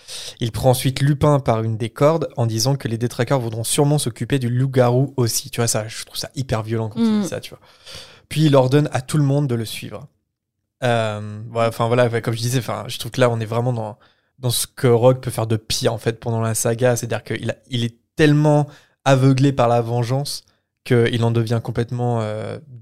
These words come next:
Speaker 1: déraisonnable, en fait. Enfin, il, il, comment dire, il veut même pas entendre la vérité. C'est le pire <laughs> défaut de Rogue, euh, il est là, quoi.
Speaker 2: Et je pense aussi ce qui peut encore un peu plus, euh, exacerber la haine, euh, de Rogue envers Lupin, c'est que Lupin,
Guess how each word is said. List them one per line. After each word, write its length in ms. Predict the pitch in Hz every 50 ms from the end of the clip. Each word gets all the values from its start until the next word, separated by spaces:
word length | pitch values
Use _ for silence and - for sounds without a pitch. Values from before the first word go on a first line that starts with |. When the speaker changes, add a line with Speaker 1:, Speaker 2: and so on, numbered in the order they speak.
| _
Speaker 1:
déraisonnable, 1040 | - 135 131 120 113 113 110 120 123 120 117 110 107 117 120 120 127 131 123 120 120
en 60 | 110
fait. 200 | - - 120 -
Enfin, 180 | - 113 113 113
il, 220 | 113 117 117 110 - - - - - - - _ _ - _ _ _
il, 520 | - - - - 123 117 107 104 92 107 -
comment 200 | - 131 123 123
dire, 140 | 117 131 123
il 100 | 135 117
veut 80 | 127 127
même 220 | 127 135 139 131
pas 100 | 131 156
entendre 300 | 139 135 135 139 135 127
la 80 | 127 123
vérité. 480 | 120 127 123 127 123 - 131 117 113 - _ _
C'est 540 | - - - - - - - 123 117 117 113
le 120 | 113 120
pire 300 | 113 - - - 151 135
<laughs> 0 |
défaut 320 | 135 127 117 - - 143 131
de 80 | 127
Rogue, 300 | 117 120 135 139 135 117
euh, 120 | 113 113 107 - - - - - _
il 140 | - 127 120
est 60 | 117
là, 140 | 113 113 117
quoi. 180 | - - 104 - _ _ _ _ _ _ -
Speaker 2:
Et 80 | 220
je 60 | 208 -
pense 200 | - 311 311 -
aussi 220 | 214 196 - - -
ce 60 | -
qui 100 | - 214
peut 160 | 190 - -
encore 280 | 190 190 - 202 196 190
un 80 | 180 180
peu 160 | 175 208 190 - _ _
plus, 360 | _ - 247 240 233 - - -
euh, 100 | 190 190
exacerber 720 | 190 208 196 196 190 196 196 - 190 185 196 185 208 208
la 240 | 202 185 185 185 - _
haine, 300 | 190 202 208 208 202 196
euh, 220 | 185 180 175 185 - _ _ _ _ _ _ _ _ _ _
de 140 | - - 190
Rogue 280 | 185 - 202 220 196 196
envers 300 | 185 175 175 185 175 185
Lupin, 340 | 185 190 185 - 233 240
c'est 180 | 247 - - 190
que 160 | - - -
Lupin, 580 | 175 180 185 180 185 185 - - 214 214 233